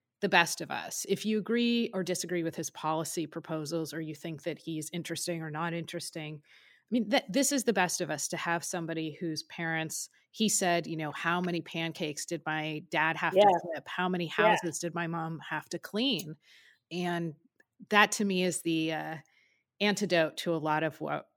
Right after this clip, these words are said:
Speaker 1: we're seeing right now. And,
Speaker 2: Yeah, I
Speaker 1: um,
Speaker 2: think I, I, I totally agree with you. I mean, I think I saw that as well. It was emotional. And, and it goes to that,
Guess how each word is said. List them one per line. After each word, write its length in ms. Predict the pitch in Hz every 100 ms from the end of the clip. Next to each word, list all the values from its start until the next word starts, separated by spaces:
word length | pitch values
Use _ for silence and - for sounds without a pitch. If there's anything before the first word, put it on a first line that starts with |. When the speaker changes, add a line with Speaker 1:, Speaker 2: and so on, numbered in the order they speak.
| -
Speaker 1:
we're 160 | 160
seeing 460 | 151 - 170 160 156
right 200 | 147 -
now. 400 | 139 135 - 160 - -
And, 220 | 170 165
Speaker 2:
Yeah, 80 | 302 359
I 80 | 311
Speaker 1:
um, 40 |
Speaker 2:
think 160 | 427 330 339
I, 40 |
I, 140 | 330 339
I 60 | 311
totally 260 | 330 381 359
agree 180 | 285
with 160 | 311 311
you. 80 | 294
I 40 |
mean, 160 | 262 269
I 80 | 254
think 200 | 269 240
I 140 | 254
saw 200 | - 311
that 220 | 269 262
as 180 | 247 226
well. 420 | 214 247 269 285 - - - -
It 200 | 262 269
was 260 | 247 277 294
emotional. 680 | 269 247 247 - 254 240 -
And, 180 | 269 277
and 140 | 285 294
it 180 | 254
goes 240 | 277 320 381
to 140 | 392
that, 240 | 302 262